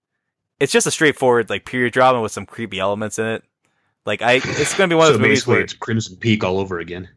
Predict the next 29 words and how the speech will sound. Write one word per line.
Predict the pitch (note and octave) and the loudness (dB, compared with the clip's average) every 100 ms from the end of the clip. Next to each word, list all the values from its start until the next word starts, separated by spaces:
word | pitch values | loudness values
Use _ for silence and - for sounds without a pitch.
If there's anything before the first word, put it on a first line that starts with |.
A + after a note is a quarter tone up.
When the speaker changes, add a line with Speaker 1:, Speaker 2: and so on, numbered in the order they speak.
| _ _ _ - | _ _ _ -6
Speaker 1:
I, | D3 D3 - | 0 0 -2
yeah, | C#3 C#3+ | 0 2
I | C#3 | 4
guess | E3+ - | 2 -2
it's, | D#3+ | -4
it's | G3 A3 | -6 0
gonna | A3 | 2
be, | F#3 | 2
like, | D#3 | 4
one | D#3 | 2
of | D3 | 2
those | |
movies | C#3+ C#3+ A#2+ | 0 0 2
where, | C3 A#2+ | 2 4
like, | A2 G2 _ _ _ _ _ | 0 -2 _ _ _ _ _
I, | F3+ - | -2 2
well, | G#3+ | 4
I | A3 | 4
do | B3 E4 | 4 0
think | C4+ F#3+ | 0 -2
Crimson | - D#3 C3+ A#2 | -2 -4 -4 -4
Peak | C3+ B2 - | -2 -2 0
had, | B2 A#2 G#2+ | 2 2 0
like, | F#2+ - | -4 -4
some | - G#2+ | -2 -2
horror | G2+ A2+ F#2+ | 0 0 2
elements | G2+ G#2+ G#2+ - | 0 -2 -4 -4
to | A#2+ A#2 | 2 2
it. | - | 2